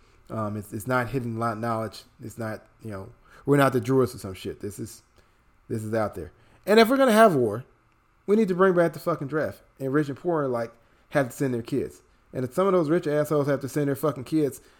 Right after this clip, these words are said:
watch out and watch how quickly these wars will wrap up. They can send poor people's kids to go fucking die,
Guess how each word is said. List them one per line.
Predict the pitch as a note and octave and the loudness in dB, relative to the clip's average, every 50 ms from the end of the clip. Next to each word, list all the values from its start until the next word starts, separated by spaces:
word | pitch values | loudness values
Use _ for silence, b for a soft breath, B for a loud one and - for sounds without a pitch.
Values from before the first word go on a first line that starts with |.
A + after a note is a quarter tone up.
| b b b b b | b b b b b
watch | C3+ C3+ C#3+ D3 D#3+ | 2 4 4 4 4
out | D3 C#3 C3+ A#2+ | 4 4 2 2
and | C#3 D3 D3 C#3 A#2+ | 0 -2 -2 -2 -2
watch | - C#3 D#3+ G3+ A3+ A3 | -2 2 4 6 6 6
how | A3 G3+ F#3+ | 6 4 4
quickly | G3+ - A3 A3 A3 F#3 D#3+ | 4 4 4 4 4 2 2
these | D#3 D#3+ D#3+ D#3 C#3 | 4 4 2 2 2
wars | C#3+ D3 D#3 D#3+ D3+ C3+ | 2 4 4 4 4 2
will | C#3 C3 | 0 0
wrap | B2+ C#3+ C#3 C3 - | 0 0 0 0 0
up. | D3 C#3 - - - _ _ _ _ _ _ - | -2 -2 -2 -4 -10 _ _ _ _ _ _ -10
They | - B2+ D3+ | -6 -4 -2
can | E3 F#3 | -2 0
send | F#3 A3+ A3+ - | 4 4 4 4
poor | - A3+ A#3 A3+ | 6 6 6 6
people's | A3+ G#3 D#3+ C#3+ C3+ - | 6 2 -2 -4 -4 0
kids | - D#3 C#3+ B2+ | 0 2 2 0
to | - C3+ | -2 -4
go | A2 A#2+ A#2+ | -4 -4 -4
fucking | A2+ - B2+ A2+ - B2 A2+ | -4 -4 -8 -8 -8 -8 -8
die, | G#2+ G#2 G#2+ | -8 -8 -8